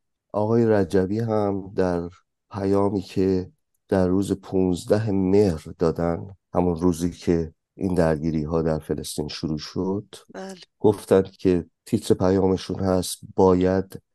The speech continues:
Speaker 1: سر مار ولایت و فاشیسم دیری در تهران را هدف قرار داد.»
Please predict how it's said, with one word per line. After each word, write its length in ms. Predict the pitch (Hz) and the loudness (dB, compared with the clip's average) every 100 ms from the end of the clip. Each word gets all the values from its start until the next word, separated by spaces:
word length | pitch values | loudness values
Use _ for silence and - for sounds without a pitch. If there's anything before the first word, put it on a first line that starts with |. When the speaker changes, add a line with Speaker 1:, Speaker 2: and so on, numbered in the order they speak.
| _ _ _ | _ _ _
Speaker 1:
سر 440 | - - 104 107 | -4 2 4 4
مار 440 | 95 101 98 90 82 | 2 2 2 2 -2
ولایت 720 | 82 90 87 85 85 85 80 | -2 -2 0 0 0 -2 -6
و 40 | |
فاشیسم 600 | - 82 - 82 - - | -6 -6 -6 -10 -8 -10
دیری 460 | - 82 80 95 98 | -8 -6 -4 -2 0
در 240 | 87 82 - | 0 -2 -4
تهران 760 | - 90 76 - 87 90 80 69 | -6 -4 -4 -6 0 0 0 -2
را 120 | 73 | -4
هدف 300 | 71 76 73 | -4 -6 -10
قرار 360 | - - - - | -8 -8 -8 -12
داد.» 420 | - _ _ - | -16 _ _ -20